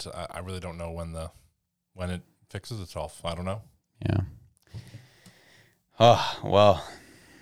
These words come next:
Speaker 2: I guess we can, I guess we'll have to move on.
Speaker 1: That's our hot take on the local issues, man.
Speaker 2: Yeah. 'Cause we don't
Speaker 1: But, well, semi-local.
Speaker 2: Yeah.
Speaker 1: To,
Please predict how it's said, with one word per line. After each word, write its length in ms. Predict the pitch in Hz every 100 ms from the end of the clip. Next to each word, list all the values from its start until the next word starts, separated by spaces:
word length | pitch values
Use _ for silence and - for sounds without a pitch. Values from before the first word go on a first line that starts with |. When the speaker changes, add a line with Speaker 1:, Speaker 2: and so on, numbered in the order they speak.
| -
Speaker 2:
I 40 | -
guess 220 | - -
we 60 | -
can, 240 | 92 85
I 260 | 82 - 104
guess 140 | -
we'll 100 | 110
have 80 | -
to 60 | 92
move 160 | 87
on. 320 | 95 104 90 95
Speaker 1:
That's 180 | 98 104
our 60 |
hot 200 | 92 104
take 240 | - 101 98
on 60 |
the 60 | 92
local 360 | 92 95 98 95
issues, 300 | - 90 87
man. 280 | 87 90 - -
Speaker 2:
Yeah. 280 | 90 87 - - - - -
'Cause 120 | -
we 60 | -
don't 80 | 123 104 -
Speaker 1:
But, 40 | - - - _ _ -
well, 160 | - _ _ _ _ _ _
semi-local. 800 | - - 113 82 76 - 76 - _ _ _ - -
Speaker 2:
Yeah. 180 | 82 - -
Speaker 1:
To, 220 | - 98